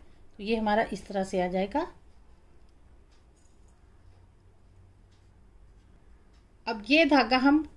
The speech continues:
यहाँ पे निकालेंगे, देख लेंगे कितना बीड हमारा दूसरा आएगा, उसके लिए space। इसके बाद हम ये बीड डालेंगे। ये हमारा धागा क्या, इधर काटना नहीं पड़ेगा हमें,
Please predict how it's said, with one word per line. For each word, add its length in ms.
यहाँ 280
पे 80
निकालेंगे, 680
देख 280
लेंगे 220
कितना 420
बीड 220
हमारा 300
दूसरा 460
आएगा, 360
उसके 260
लिए 200
space। 480
इसके 360
बाद 200
हम 320
ये 180
बीड 260
डालेंगे। 560
ये 80
हमारा 300
धागा 300
क्या, 160
इधर 200
काटना 460
नहीं 120
पड़ेगा 340
हमें, 300